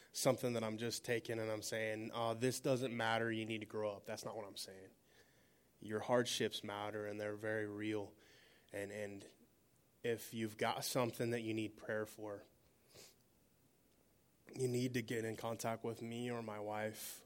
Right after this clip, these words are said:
or one of the small group leaders or Matt. Man, sh-, even just shoot us a message on Facebook. Get in touch with us. We would love to join with you guys in prayer. And whatever you ask for in prayer,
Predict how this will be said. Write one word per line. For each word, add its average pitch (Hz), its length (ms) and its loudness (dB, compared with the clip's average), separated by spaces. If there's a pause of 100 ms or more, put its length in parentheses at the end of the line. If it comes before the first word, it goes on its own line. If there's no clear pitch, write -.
(140)
or 110 240 -2
one 107 180 -4
of 107 60 -2
the 110 80 -2
small 113 320 -4
group 110 240 -6
leaders 107 640 -2
or 110 320 -6 (100)
Matt. 110 460 -2 (580)
Man, 104 220 -2
sh-, - 160 -6
even 151 240 4
just 139 180 0
shoot 135 240 2
us 127 160 0
a 117 60 -4
message 113 360 -2
on 107 140 0
Facebook. 107 540 -6
Get 135 160 2
in 127 100 4
touch 113 320 -2
with 107 220 -8
us. - 280 -12 (640)
We 120 160 6
would 131 220 8
love 117 680 4
to 117 100 -4
join 113 320 2
with 107 200 -2
you 110 80 -6
guys 107 240 0
in 104 100 -4
prayer. 101 320 -6 (320)
And 107 140 2
whatever 127 260 6
you 151 160 8
ask 123 360 4
for 143 220 2
in 131 80 2
prayer, 123 540 4